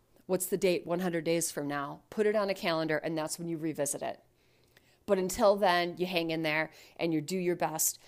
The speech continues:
to stick to the plan. At that hundred days, you get together and you revisit and you say, "I don't know, how's this working for us?" You're gonna know along the way, but having that out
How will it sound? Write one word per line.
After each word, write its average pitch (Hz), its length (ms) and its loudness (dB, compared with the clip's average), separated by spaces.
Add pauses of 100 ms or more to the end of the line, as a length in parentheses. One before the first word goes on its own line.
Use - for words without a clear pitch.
(140)
to 196 100 -2
stick - 380 4
to 160 100 -10
the 160 100 -2
plan. 143 440 -4 (300)
At 185 160 6
that 214 120 6
hundred 190 360 2
days, 185 400 2
you 165 60 -4
get 170 160 -2
together 151 400 2
and 156 200 -2
you 151 100 -2
revisit 147 640 0 (160)
and 156 180 -6
you 160 100 0
say, 156 360 4 (520)
"I - 80 -2
don't 202 80 4
know, 208 200 2
how's 190 180 2
this 196 140 -2
working 220 220 -4
for 139 220 -8
us?" - 200 -10 (400)
You're 233 140 2
gonna 320 220 2
know 175 320 4
along 160 340 2
the 151 100 0
way, 147 460 2 (920)
but 202 160 4
having 196 520 4
that 180 360 4
out 160 420 6